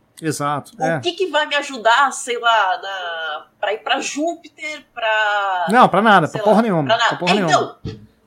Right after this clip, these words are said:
Speaker 1: É, é só, é só liberdade, é, é só pra ver o que que dá liberdade pra um, pra um filho da puta, qual que é a capacidade dele. Então, e é só pra lembrar que a gente tá com muito filho da puta em liberdade.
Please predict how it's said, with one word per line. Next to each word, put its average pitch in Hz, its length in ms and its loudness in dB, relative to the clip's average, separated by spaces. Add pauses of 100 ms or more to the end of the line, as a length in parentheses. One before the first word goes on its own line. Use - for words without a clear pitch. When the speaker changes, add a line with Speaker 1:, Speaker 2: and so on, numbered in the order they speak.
(140)
Speaker 1:
É, 156 320 4 (720)
é 143 100 -4
só, 160 460 2
é 147 100 2
só 165 200 -2
liberdade, 151 680 0
é, 151 220 -6
é 175 100 -4
só 196 180 0
pra 196 200 0
ver 156 140 2
o 180 120 2
que 190 220 -8
que 190 160 -6
dá 170 120 4
liberdade 160 680 2
pra 151 180 -6
um, 147 400 -8
pra 170 100 0
um 151 40 0
filho 156 200 -6
da 147 120 0
puta, 160 340 -2
qual 165 160 -4
que 170 60 -10
é 160 40 -6
a - 20 -14
capacidade 151 640 -2
dele. 131 240 -4 (720)
Então, 143 1040 -10
e 156 100 -4
é 156 40 4
só 170 160 0
pra 170 120 -4
lembrar 160 880 0 (380)
que - 100 -2
a 160 80 4
gente 151 240 0
tá 160 120 0
com 165 160 -4
muito 160 220 -2
filho 170 180 -4
da 160 80 0
puta 151 240 -4
em 151 40 0
liberdade. 123 600 -4